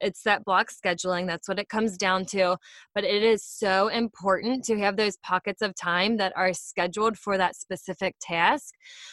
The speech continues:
so that the business that was supposed to give you freedom and that business that you're owning, eh, that's supposed to give you that peace of mind isn't running your life.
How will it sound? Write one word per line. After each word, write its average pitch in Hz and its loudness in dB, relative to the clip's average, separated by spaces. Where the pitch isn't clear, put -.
so - 0
that 233 2
the 233 4
business 220 2
that 208 2
was 214 -4
supposed 196 -2
to 226 2
give 190 0
you 196 0
freedom 208 0
and 214 2
that 175 -2
business 214 0
that 214 0
you're 208 2
owning, 202 2
eh, 196 0
that's 185 -2
supposed 196 -4
to 214 0
give 196 -2
you 185 0
that 175 4
peace 220 -4
of 202 0
mind 196 2
isn't 226 2
running 190 0
your 175 2
life. 156 -4